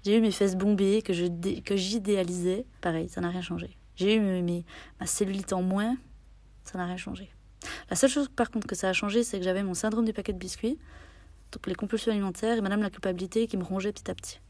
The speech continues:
Et j'étais perdue au milieu de ces jungles. Et je me disais, « Mais purée, mais comment j'ai pu me mettre là au milieu ? Comment je fais maintenant pour m'en sortir ? » Donc encore une fois, c'est quelque chose qui s'installe à bas bruit.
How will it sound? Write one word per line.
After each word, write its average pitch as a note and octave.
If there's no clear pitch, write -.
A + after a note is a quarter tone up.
Et G3+
j'étais F3
perdue G#3
au G#3
milieu F#3+
de F3+
ces F3+
jungles. G3
Et -
je F3+
me F#3
disais, « F3+
Mais F3+
purée, F#3
mais F3+
comment F#3
j'ai F#3
pu F3
me F3
mettre G3+
là F#3
au F#3+
milieu ? F3
Comment G3
je F3+
fais F#3
maintenant F3+
pour F#3
m'en F3+
sortir ? » -
Donc F#3
encore A#3
une A#3+
fois, A#3+
c'est A3
quelque G3
chose A3
qui F#3+
s'installe G3
à E3+
bas F3+
bruit. F#3